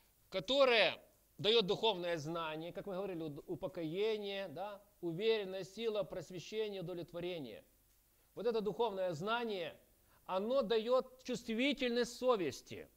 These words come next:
Вот, теперь совесть начинает ры-, э, подчиняться. Да?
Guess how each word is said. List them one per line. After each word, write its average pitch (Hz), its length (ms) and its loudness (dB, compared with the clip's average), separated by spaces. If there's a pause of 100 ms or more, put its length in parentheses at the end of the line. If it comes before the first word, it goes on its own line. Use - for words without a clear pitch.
(100)
Вот, 220 400 8
теперь 247 460 4
совесть 233 440 0
начинает 196 640 0 (520)
ры-, 196 320 0
э, - 40 -10 (320)
подчиняться. 220 1000 -2 (1700)
Да? 214 280 -6